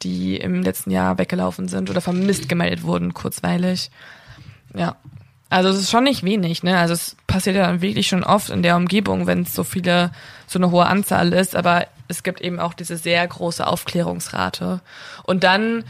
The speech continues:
das Ding ist so, wenn dann jemand wirklich für eine lange Zeit vermisst gemeldet ist, dann geht das ja auch oft viral, Gott sei Dank, und ist in den Nachrichten, aber es sind halt wirklich Ausnahmefälle. Also man muss jetzt nicht denken, dass überall Kinder entführt werden, sondern es ist eine Ausnahmesache.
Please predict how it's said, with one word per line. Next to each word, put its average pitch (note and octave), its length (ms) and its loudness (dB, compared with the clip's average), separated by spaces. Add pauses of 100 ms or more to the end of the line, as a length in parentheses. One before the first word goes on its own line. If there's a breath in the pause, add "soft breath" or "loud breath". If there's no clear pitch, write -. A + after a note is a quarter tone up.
(160 loud breath)
das F3+ 140 -8
Ding G3+ 180 2
ist G3+ 100 0
so, F#3 180 0
wenn F#3 140 2
dann A3 140 2
jemand G3+ 440 -2
wirklich G#3 380 -2
für - 200 -8
eine F#3+ 100 2
lange F#3 280 2
Zeit F#3+ 220 -2
vermisst G3 480 -2
gemeldet F#3 420 -2
ist, G#3+ 220 -2 (300 loud breath)
dann F#3 180 -2
geht F#3+ 160 -2
das F3+ 120 -4
ja F#3 140 2
auch F#3+ 200 0
oft - 320 -6
viral, F#3+ 600 4
Gott G#3+ 200 -2
sei G3+ 120 2
Dank, G#3 380 2
und A2 140 -2
ist F3+ 100 -2
in F#3 80 2
den F3 140 2
Nachrichten, A3 680 0 (220 loud breath)
aber E3+ 200 0
es E3+ 80 0
sind F#3 120 2
halt F3+ 100 0
wirklich E3 200 -4
Ausnahmefälle. E3+ 1000 -2
Also E3+ 200 0
man F3 140 0
muss F3 120 0
jetzt F3 140 -4
nicht E3 120 -6
denken, F3 220 -2
dass E3+ 120 -4
überall F3 240 -2
Kinder E3+ 280 -4
entführt F2 400 -6
werden, F2+ 260 -2
sondern - 240 0
es - 120 -6
ist - 100 -10
eine - 100 -2
Ausnahmesache. F3 800 -4